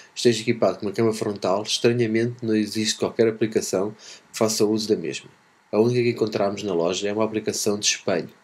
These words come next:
Sendo assim, não é possível efetuar videochamadas com o N nove,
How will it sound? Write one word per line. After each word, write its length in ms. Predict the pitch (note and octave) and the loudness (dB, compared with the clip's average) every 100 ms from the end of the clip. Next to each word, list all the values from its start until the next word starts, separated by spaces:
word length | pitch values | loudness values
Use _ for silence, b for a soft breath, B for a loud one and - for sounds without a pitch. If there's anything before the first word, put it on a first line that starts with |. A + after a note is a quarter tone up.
| _ B B B B B | _ B B B B B
Sendo 280 | - B2+ C3 | 2 2 2
assim, 360 | C3 A2 G#2+ A2+ _ _ | 0 -2 -2 -6 _ _
não 160 | G#2 | 0
é 60 | G#2+ | 2
possível 320 | A2 - A#2+ | 2 2 2
efetuar 480 | A2+ A#2+ A2 A2+ G#2+ | 2 0 0 2 2
videochamadas 720 | G#2 G#2 - G2+ F#2+ F#2+ G#2 | 2 2 2 0 0 0 0
com 140 | - G2+ | -2 0
o 100 | F#2+ | 0
N 100 | F2+ | -2
nove, 380 | E2+ F#2+ - | -2 -4 -6